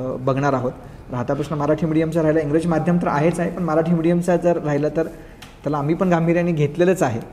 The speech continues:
कारण, अ, म्हणजे तो काही तुमचा दोष आहे, इन्स्टिट्यूटचा दोष आहे असं नाही, पण एकंदर व्यवस्थेमध्ये जे आपल्याला number कमी दिसतोय, अ, सिलेक्शनचा, तर त्याच्यावरती आपण सगळे मिळून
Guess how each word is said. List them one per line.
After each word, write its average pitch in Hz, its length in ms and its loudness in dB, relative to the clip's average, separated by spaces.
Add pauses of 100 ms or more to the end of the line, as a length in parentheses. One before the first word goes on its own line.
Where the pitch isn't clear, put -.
(120)
कारण, 143 260 -4 (120)
अ, 131 40 -6
म्हणजे 139 280 -2 (100)
तो 196 40 0
काही 202 220 2
तुमचा 170 240 2
दोष 185 220 2
आहे, 175 180 2
इन्स्टिट्यूटचा 175 420 -2
दोष 175 220 -2
आहे 165 120 0
असं 160 220 -2
नाही, 165 180 -2
पण 202 140 -4
एकंदर 180 300 -2
व्यवस्थेमध्ये 175 560 2
जे 180 60 2
आपल्याला 170 260 0
number 156 280 0
कमी 165 220 -2
दिसतोय, 147 300 -4 (500)
अ, 143 120 -2
सिलेक्शनचा, 156 580 0
तर 143 160 -6
त्याच्यावरती 156 540 -2
आपण 165 240 -6
सगळे 165 320 2
मिळून 175 460 0